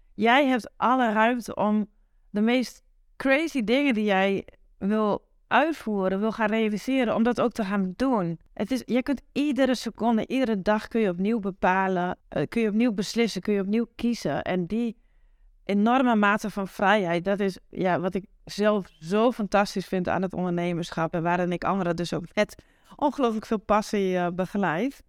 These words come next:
En dat is ook het onderwerp van deze aflevering, eh, waarin ik jou wil uitnodigen om ook te gaan ervaren hoe het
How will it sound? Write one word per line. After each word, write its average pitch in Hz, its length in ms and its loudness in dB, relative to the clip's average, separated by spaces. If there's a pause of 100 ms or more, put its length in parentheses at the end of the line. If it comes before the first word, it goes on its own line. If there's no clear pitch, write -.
En 185 120 -2
dat 208 120 0
is 233 160 0
ook 233 140 2
het 220 160 -4
onderwerp 214 500 4
van 214 140 0
deze 220 320 0
aflevering, 185 1000 -2
eh, - 120 -6
waarin 208 360 0
ik 190 100 -2
jou 226 480 4
wil 196 160 0
uitnodigen 202 640 0
om 202 140 0
ook 247 360 0 (140)
te 226 180 -2
gaan 208 240 -2
ervaren 226 720 2
hoe 240 360 -2
het 214 240 -2